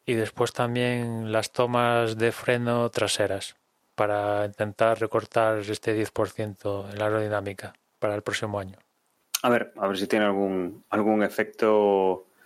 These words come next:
Speaker 2: destacable en alguno de los coches y se, bueno, se iguala como, como siempre deseamos, ¿no? Que se iguale un poco la competición y, y ver realmente,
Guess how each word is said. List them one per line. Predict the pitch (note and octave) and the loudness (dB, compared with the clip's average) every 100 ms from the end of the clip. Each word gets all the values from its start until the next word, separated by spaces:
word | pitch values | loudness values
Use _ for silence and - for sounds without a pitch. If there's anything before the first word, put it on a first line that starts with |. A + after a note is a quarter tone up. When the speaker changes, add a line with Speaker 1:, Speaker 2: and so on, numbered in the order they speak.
| - _ _ _ _ _ | -20 _ _ _ _ _
Speaker 2:
destacable | A2 G#2 A#2+ A#2+ A#2+ A#2 A#2+ A#2 A#2 | -2 0 0 2 2 4 2 4 2
en | A#2 A2+ | 2 2
alguno | A2 A2+ A#2 A#2 | 2 2 4 4
de | A2+ | 6
los | A2 | 4
coches | A#2+ B2 G#2 | 2 0 2
y | |
se, | G#2 G#2 | 4 4
bueno, | G#2 C3 A#2+ | 2 -4 -6
se | - G#2 | -8 -2
iguala | G#2 A2 G#2 | 2 2 2
como, | G2 F#2 - | -2 -4 -2
como | - B2+ | 0 4
siempre | D#3 D3+ | 4 6
deseamos, | C3+ - G#2+ F#2+ F#2+ | 4 4 0 0 -4
¿no? | C3+ | -4
Que | A#2+ | -2
se | A#2 | 4
iguale | A2 A2+ | 6 6
un | A2 | 2
poco | A2+ | 2
la | A2+ | 4
competición | G#2+ G#2 G#2 F#2+ A#2 A2 G2 | 4 2 0 0 2 2 0
y, | - - - - - | -4 -6 -12 -12 0
y | G#2+ G#2 | 2 2
ver | B2+ A#2+ A2+ A2 _ - | 2 4 4 0 _ -2
realmente, | A2 G#2 G#2+ G2+ G#2+ G#2 G2+ | 0 0 -2 2 4 4 4